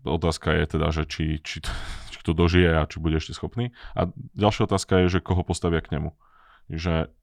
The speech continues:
či ich to bude ďalej baviť, o, mať tam Kamalu Harris, ktorá nevyzerá, že by mala nejakú extra dobrú budúcnosť v Demokratickej strane, alebo či tam vytiahnu niekoho iného.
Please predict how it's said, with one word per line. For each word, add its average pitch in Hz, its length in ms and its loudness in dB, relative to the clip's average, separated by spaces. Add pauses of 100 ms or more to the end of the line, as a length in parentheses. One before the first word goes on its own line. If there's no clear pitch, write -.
(340)
či - 120 -6 (160)
ich - 200 -4 (440)
to 85 140 -4
bude 85 180 0
ďalej 85 300 4
baviť, 85 300 2 (260)
o, 80 320 -2
mať 80 260 -4
tam 76 140 -6
Kamalu 78 320 0
Harris, 85 240 0
ktorá 78 400 -4 (160)
nevyzerá, 78 500 -4
že 78 140 -4
by - 20 -4
mala 76 240 -2
nejakú 76 220 -4
extra 78 240 -8
dobrú 82 400 -6
budúcnosť 78 640 -6
v 76 160 -8
Demokratickej 78 480 -8
strane, 80 280 -4 (580)
alebo 98 240 2
či 95 160 -4
tam 87 160 2
vytiahnu 82 340 0
niekoho 78 380 0
iného. 85 400 -2